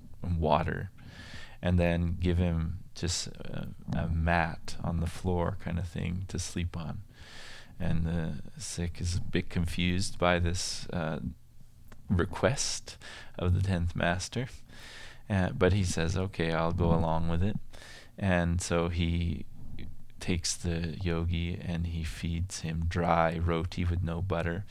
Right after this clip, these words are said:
And hi-, uh, the yogi almost chokes, it's so dry, just like, "Uh, uh, uh," you know, and then has a terrible sleep. And so when he gets up the next morning, he's upset. He hasn't spoken yet, but you can tell his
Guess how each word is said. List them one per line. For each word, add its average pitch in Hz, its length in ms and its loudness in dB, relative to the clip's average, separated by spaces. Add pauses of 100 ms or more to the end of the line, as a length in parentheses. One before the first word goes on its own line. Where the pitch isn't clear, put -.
(400)
And 85 200 2
hi-, - 260 -2
uh, 90 80 2 (100)
the 90 420 0 (220)
yogi 92 460 4
almost 85 400 -2
chokes, - 480 0
it's - 160 -2
so 90 220 -2
dry, 85 580 2
just - 220 -4
like, - 220 -4 (100)
"Uh, - 300 0 (120)
uh, - 180 0 (120)
uh," - 60 0 (280)
you 117 160 2
know, - 220 6 (840)
and 98 140 6
then 98 120 8
has 95 180 6
a 92 60 6
terrible 92 500 6
sleep. 87 480 2 (1120)
And 107 160 6
so 104 160 6
when 101 120 8
he 98 80 6
gets 113 260 6
up 107 140 2
the 98 80 4
next 92 280 2
morning, 95 380 6
he's 87 260 2
upset. - 540 2 (760)
He 95 140 4
hasn't 110 280 8
spoken 110 500 8
yet, 87 320 2
but 160 100 0
you - 80 -4
can - 180 0
tell 85 340 4
his - 340 -2